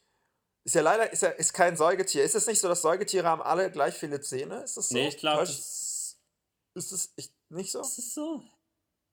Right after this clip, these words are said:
Speaker 2: Hat ein Delfin gleich viele Zähne wie ein Mensch?
Speaker 1: Hm, das können wir mal,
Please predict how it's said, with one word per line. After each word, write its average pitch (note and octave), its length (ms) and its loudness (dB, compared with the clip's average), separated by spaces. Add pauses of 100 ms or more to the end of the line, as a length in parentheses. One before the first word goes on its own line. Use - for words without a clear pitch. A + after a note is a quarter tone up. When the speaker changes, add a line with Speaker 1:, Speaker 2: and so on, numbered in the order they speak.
(320)
Speaker 2:
Hat B2 80 -2
ein C3 100 -6
Delfin E3+ 600 -4
gleich C#3+ 260 0
viele F#3+ 340 -12
Zähne F3+ 380 -6
wie C3 100 -8
ein B2 80 -14
Mensch? D3+ 460 -10 (880)
Speaker 1:
Hm, B2 200 -14 (100)
das - 200 -14
können F3 160 2
wir D#3+ 80 2
mal, C#3+ 340 2